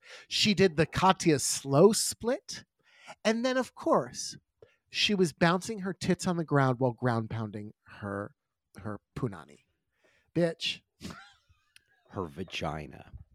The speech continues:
Speaker 2: Everybody,
Speaker 1: Her
Speaker 2: her vagina.
Speaker 1: vagine.
Speaker 2: Not punami muse. Uh,
Speaker 1: No.
Speaker 2: so, yeah, I, I mean, it was, to me, I thought, again, like, just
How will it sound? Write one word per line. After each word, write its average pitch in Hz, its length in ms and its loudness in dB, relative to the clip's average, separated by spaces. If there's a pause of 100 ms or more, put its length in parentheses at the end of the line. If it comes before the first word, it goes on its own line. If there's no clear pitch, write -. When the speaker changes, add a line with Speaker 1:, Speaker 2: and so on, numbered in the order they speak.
(160)
Speaker 2:
Everybody, - 380 -8
Speaker 1:
Her 160 220 2
Speaker 2:
her 160 60 -4
vagina. 156 320 0
Speaker 1:
vagine. 156 500 -4 (200)
Speaker 2:
Not 107 360 0
punami 110 480 0
muse. 85 920 -4 (100)
Uh, 92 60 -12
Speaker 1:
No. 90 520 -6 (600)
Speaker 2:
so, 95 680 -4
yeah, 165 440 2
I, 202 480 6
I 139 100 2
mean, 139 440 -2 (380)
it 151 180 2
was, 160 280 6
to 165 160 0
me, 160 220 4
I 127 100 4
thought, 123 240 0
again, 104 300 -4
like, 95 220 -8
just - 200 -14